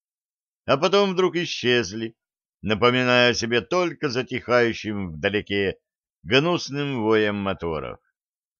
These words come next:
Несколько минут ничего не происходило, как будто люди сразу не поверили —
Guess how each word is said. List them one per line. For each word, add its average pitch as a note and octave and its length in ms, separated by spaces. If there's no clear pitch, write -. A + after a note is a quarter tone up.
Несколько A#2+ 560
минут D3+ 360
ничего C3+ 340
не C3 140
происходило, A2 840
как G#2 160
будто A2+ 260
люди A#2+ 320
сразу A2 460
не A2+ 180
поверили — G2 760